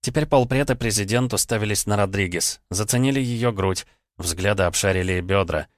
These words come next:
Судя по выражению лиц, меня начали понемногу уважать в Нью-Йорке. Я представил Синтию мужчинам, сообщил, что она будет нас курировать от Ф Б Р. «Толку от этого курирования»,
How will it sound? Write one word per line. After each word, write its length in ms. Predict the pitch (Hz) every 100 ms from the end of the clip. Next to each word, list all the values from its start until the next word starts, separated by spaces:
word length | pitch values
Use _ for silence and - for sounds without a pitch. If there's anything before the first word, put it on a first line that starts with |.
| _ _ -
Судя 260 | - 127
по 120 | 127 120
выражению 580 | 120 120 123 120 117
лиц, 220 | 110 123 -
меня 260 | 120 113
начали 300 | 110 107 110
понемногу 480 | 104 107 104 107 104
уважать 480 | 104 101 101 113 -
в 60 |
Нью-Йорке. 540 | 90 85 85 85 - 82 _ _ _
Я 140 | 101 101
представил 500 | 113 - 139 131 120
Синтию 420 | - 123 117 117
мужчинам, 560 | 113 104 - 87 87 87
сообщил, 460 | 92 87 - 95
что 220 | 92 98
она 160 | 90 90
будет 320 | 87 90 85
нас 180 | 92 -
курировать 480 | - 87 85 87 85
от 80 | 82
Ф 160 | 87
Б 80 | 87
Р. 300 | 87 80 80 _ _ _ _ _ _ _ _ _ -
«Толку 360 | 85 95 95
от 140 | 98 90
этого 260 | 85 85
курирования», 800 | 85 87 87 85 85 85 85 82